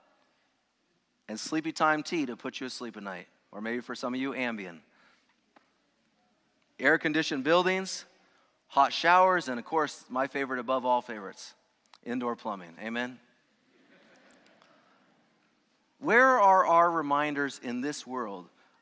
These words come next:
of our need for God? Where are our reminders? With so few reminders than adults, how much more do we need to be diligent to teach our children dependence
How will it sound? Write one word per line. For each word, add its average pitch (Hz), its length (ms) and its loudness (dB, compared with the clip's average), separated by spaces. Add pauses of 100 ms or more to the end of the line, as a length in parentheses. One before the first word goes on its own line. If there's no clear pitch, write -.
of 117 140 -4
our 117 140 2
need 120 220 -6
for - 140 -14
God? 85 280 -12 (580)
Where 170 320 0
are 147 340 2
our 135 240 2
reminders? 104 640 -8 (240)
With 131 160 -2
so 220 540 0
few 190 260 -10
reminders 139 800 -6 (300)
than 151 140 -2
adults, 165 480 2 (260)
how 190 340 4
much 214 240 -2
more 175 360 0
do 143 140 -6
we 156 280 -4
need 170 160 -6
to 143 40 -10
be 135 120 -6
diligent 127 560 -4 (240)
to 135 100 -6
teach - 480 -8
our 165 140 -2
children 160 480 -4
dependence 127 760 -8